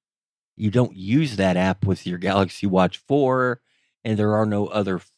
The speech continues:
phones that would take advantage of anything new they could throw in it, or other watches, I mean, that could take advantage of any new features they'd throw in there. So we don't know exactly how good it will be, but it's, it's a good thing to know Google is caring.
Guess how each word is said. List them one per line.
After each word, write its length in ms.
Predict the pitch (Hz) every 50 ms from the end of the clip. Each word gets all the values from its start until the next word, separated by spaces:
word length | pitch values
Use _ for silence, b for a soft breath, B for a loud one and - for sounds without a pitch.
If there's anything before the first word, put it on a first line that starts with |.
| _
phones 640 | _ 147 143 139 131 123 113 113 113 110 101 - _
that 220 | - 104 92 - -
would 180 | 98 92 92
take 220 | - 107 104 98 -
advantage 500 | 92 92 107 117 135 143 131 117 101 -
of 120 | - -
anything 480 | - 101 104 101 95 98 98 98 98 101
new 200 | 110 117 113 104
they 120 | 101 98
could 160 | 90 - -
throw 260 | - - 95 95 110
in 100 | 123 131
it, 140 | 110 80 - -
or 240 | 110 110 95 -
other 200 | - 110 101 98
watches, 480 | 98 104 120 120 117 - - 87 76 -
I 80 | 87 87
mean, 260 | 85 82 90 85 - _ _ _ _ _ _ _ _ _ _ _ _ _ _
that 120 | 123 110
could 140 | - 117 95
take 180 | - 120 107 101
advantage 460 | 101 95 110 117 123 123 120 104 95
of 80 | 98
any 180 | 98 98 98 98
new 380 | 95 95 95 95 101 104 104 92
features 480 | - - 107 101 95 - 95 87 -
they'd 240 | - 95 95 95 82
throw 240 | - 104 101 95 104
in 160 | 117 120 110
there. 260 | 95 87 82 76 - - _ _ _ _ _ _ _ _ _ _
So 140 | _ - 117
we 120 | 113 135
don't 180 | 139 127 - 120
know 180 | 117 123 117
exactly 480 | 110 90 - 110 117 123 120 - 110 101
how 240 | - - 107 104 101
good 240 | 95 85 110 104 98
it 100 | 73 -
will 120 | 90 87
be, 200 | 90 - 113 123
but 160 | - 180 175
it's, 240 | 165 - _ _ _ _
it's 180 | - 294 285 -
a 80 | - - _ _
good 260 | - 226 226 196 _
thing 240 | - 147 139 139 135
to 120 | - - 135
know 180 | 123 127 123
Google 460 | 113 101 117 123 113 117 110 104 101
is 180 | 95 87 - - _ _ _ _ _ _
caring. 500 | - - - 110 135 143 95 90 120 139